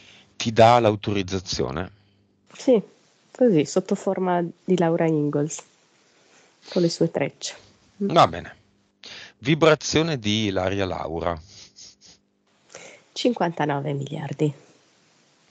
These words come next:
Speaker 1: Consapevolezza.
Speaker 2: Centosettanta.
Speaker 1: P S.
Speaker 2: C-, cinquantadue.
Speaker 1: Vite.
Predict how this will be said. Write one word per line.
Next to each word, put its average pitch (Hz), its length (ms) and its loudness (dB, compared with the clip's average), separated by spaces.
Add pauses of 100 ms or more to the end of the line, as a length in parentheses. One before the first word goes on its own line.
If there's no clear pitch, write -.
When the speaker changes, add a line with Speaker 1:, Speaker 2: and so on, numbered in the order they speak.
(640)
Speaker 1:
Consapevolezza. 95 1160 -8 (1900)
Speaker 2:
Centosettanta. 170 880 -2 (1800)
Speaker 1:
P 78 260 -10
S. - 280 -6 (1800)
Speaker 2:
C-, - 260 -10
cinquantadue. 156 840 -2 (1500)
Speaker 1:
Vite. 85 520 -8